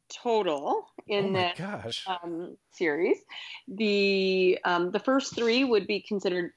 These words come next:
Speaker 1: more of the trilogy, but then each book is a spin-off on the other characters. So in book four, we follow a girl who we don't meet until book two, and she goes to Norway with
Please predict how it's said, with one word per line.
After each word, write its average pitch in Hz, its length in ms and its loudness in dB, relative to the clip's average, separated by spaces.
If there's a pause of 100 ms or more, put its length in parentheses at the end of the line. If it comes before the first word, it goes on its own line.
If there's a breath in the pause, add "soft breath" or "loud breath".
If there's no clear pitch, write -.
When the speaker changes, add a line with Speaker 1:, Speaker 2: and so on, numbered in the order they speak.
(120)
Speaker 1:
more 180 220 2
of 160 100 -2
the 165 60 2
trilogy, 190 600 0
but 202 200 -2
then 185 320 0
each - 260 -6
book 220 180 -2
is 185 160 -2
a 185 60 -4
spin-off 180 560 -2
on 170 120 -2
the 170 120 -6
other 185 180 -2
characters. 285 680 -4 (440 loud breath)
So 208 220 2
in 202 160 2
book 214 180 -2 (140)
four, 233 640 0
we 208 140 -2
follow 180 500 0
a 180 140 -6
girl 170 360 -2 (120)
who 185 320 2
we 185 100 -2
don't 185 240 -2
meet 190 180 0
until 185 280 -2
book 156 180 -2
two, 226 480 -2 (760)
and 165 360 2
she 185 200 0
goes 175 240 0
to - 120 -4
Norway 170 460 4
with 160 200 0